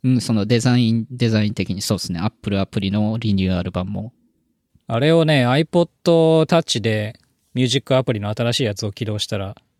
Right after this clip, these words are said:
Speaker 2: 結構笑えるぐらいにフォントがでかくて。
Speaker 1: そうそうそう。
Speaker 2: うん。
Speaker 1: なんかこう、タイポグラフィー主体にしたのかってくらいフォントが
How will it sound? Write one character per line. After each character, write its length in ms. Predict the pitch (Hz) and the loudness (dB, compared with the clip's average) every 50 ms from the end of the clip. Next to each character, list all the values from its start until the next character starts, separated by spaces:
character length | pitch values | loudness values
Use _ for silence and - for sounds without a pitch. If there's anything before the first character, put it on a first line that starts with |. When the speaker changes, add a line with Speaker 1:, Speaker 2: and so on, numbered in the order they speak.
| _ _ _ _ - _ _ | _ _ _ _ -20 _ _
Speaker 2:
結 160 | - 175 147 | 0 0 0
構 120 | - 127 | 0 -2
笑 280 | 104 110 120 127 135 135 | 0 0 2 4 4 4
え 40 | 139 | 4
る 100 | 147 135 | 4 4
ぐ 80 | 143 | 4
ら 100 | 139 123 | 2 2
い 60 | 113 107 | 0 -2
に 100 | 98 98 | -4 -4
フ 120 | 95 120 | -2 -2
ォ 40 | 120 | 0
ン 60 | 117 | 0
ト 80 | 131 117 | 0 0
が 80 | 117 | 0
で 140 | 104 113 110 | 0 -2 -4
か 100 | - 107 | -4 -6
く 80 | - - | -6 -6
て。 180 | 107 95 - _ _ _ _ _ _ _ _ _ _ | -8 -10 -10 _ _ _ _ _ _ _ _ _ _
Speaker 1:
そ 200 | - - 139 117 | -2 0 0 0
う 40 | 113 | 2
そ 140 | - 113 95 | 2 0 -2
う 40 | - | -2
そ 260 | - 110 107 - 143 - _ | -4 -10 -10 -10 -12 -12 _
う。 60 | - | -10
Speaker 2:
う 40 | 107 | -8
ん。 200 | 101 98 101 - _ _ _ _ _ _ _ _ _ _ _ _ _ _ _ _ _ _ | -8 -8 -10 -14 _ _ _ _ _ _ _ _ _ _ _ _ _ _ _ _ _ _
Speaker 1:
な 100 | 139 135 | 0 0
ん 40 | 131 | 2
か 140 | - - 107 | 0 -2 -2
こ 380 | - 110 104 98 98 95 - - - | 0 0 0 0 -2 -4 -8 -14 -20
う、 60 | - - | -16 -2
タ 160 | - 131 135 | 0 2 2
イ 80 | 139 | 2
ポ 160 | - - 123 127 | 2 0 0 2
グ 80 | 131 | 2
ラ 100 | 123 123 | 2 2
フ 120 | 110 - 113 | 0 0 0
ィ 260 | 101 92 92 - - | -2 -2 -2 -6 -8
ー 60 | - | -8
主 120 | - - | -8 -4
体 220 | - 110 104 98 98 | -2 0 2 2 2
に 100 | 101 104 | 2 0
し 80 | - | 0
た 140 | - 117 107 | 0 0 0
の 80 | 98 - | 0 -2
か 100 | - 101 | -4 -6
っ 40 | - | -6
て 180 | - - - | -6 -10 -8
く 100 | - - | -4 -2
ら 80 | 110 98 | 0 0
い 40 | 92 | 0
フ 440 | 92 - - - - - - - | 0 -2 -6 -10 -14 -10 -4 -2
ォ 40 | 113 | 0
ン 60 | - | 2
ト 120 | 233 208 - | 2 2 2
が 120 | 214 220 | 2 2